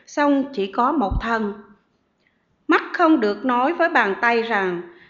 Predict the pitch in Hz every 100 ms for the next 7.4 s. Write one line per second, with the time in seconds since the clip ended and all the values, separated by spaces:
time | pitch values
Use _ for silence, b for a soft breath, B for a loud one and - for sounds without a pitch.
0 | B - 311 302 262 349 254 214 202 294
1 | 311 226 190 175 180 - _ _ _ -
2 | 233 214 208 202 269 277 190 220 240 226
3 | 254 240 269 320 320 320 269 262 240 226
4 | 185 180 B B B B 269 269 254 262
5 | 254 240 190 175 202 262 262 233 208 208
6 | - B B B _ _ - 285 415 320
7 | 208 185 185